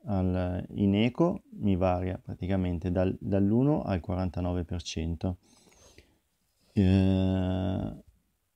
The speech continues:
solitamente però io uso un altro settaggio che vi faccio vedere, perché uso il,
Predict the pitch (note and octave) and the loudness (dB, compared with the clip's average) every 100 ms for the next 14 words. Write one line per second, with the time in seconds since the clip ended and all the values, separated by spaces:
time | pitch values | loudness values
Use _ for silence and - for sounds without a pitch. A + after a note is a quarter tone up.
0 | _ - - G#2+ C3 B2 A2 A#2+ G2+ G2 | _ -6 0 0 4 4 4 2 2 2
1 | F#2+ F#2 F#2+ F#2+ F#2 F2+ F#2 F2 E2+ - | 4 4 2 2 0 -2 -2 -2 -4 -6
2 | F2+ - F#2 - - F2 E2+ G#2+ G#2 F2+ | -8 -8 -8 -10 -8 -6 -6 -6 -4 -4
3 | F2 - - - F2+ E2+ F2 F2 F#2 - | -4 -8 -10 -6 -4 -2 -2 -4 -6 -8
4 | _ _ _ _ E2+ E2 - F2 - _ | _ _ _ _ -10 -8 -4 -4 -6 _
5 | _ _ _ _ _ _ - F#2 E2+ D#2+ | _ _ _ _ _ _ -6 -4 -2 -4
6 | E2 - _ _ - - | -6 -8 _ _ -8 -6